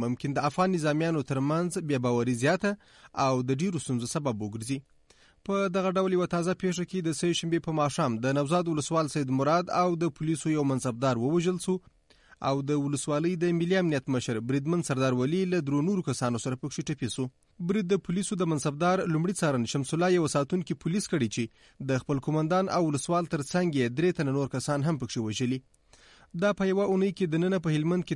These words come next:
دوهمه او د جنوب په سطحه د یوې میاشتې په موده کې څلورمه پیښه ده چې پولیس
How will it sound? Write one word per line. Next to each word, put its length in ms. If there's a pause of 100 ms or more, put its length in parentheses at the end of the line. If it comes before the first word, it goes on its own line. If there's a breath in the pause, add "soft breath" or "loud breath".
دوهمه 360 (200)
او 180
د 140
جنوب 200
په 140
سطحه 240
د 120
یوې 180
میاشتې 320
په 120
موده 200
کې 220
څلورمه 440
پیښه 260
ده 140
چې 80 (500 soft breath)
پولیس 300